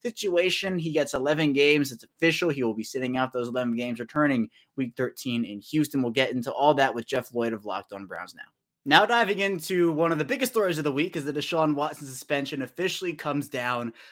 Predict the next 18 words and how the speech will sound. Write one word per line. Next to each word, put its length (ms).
Eleven 560
games 320
for 180
Deshaun 460
Watson, 720
more 220
than 140
the 100
six 240
he 100
originally 380
got 260
from 140
Judge 300
Sue 260
L. 180
Robinson. 580
Jeff 360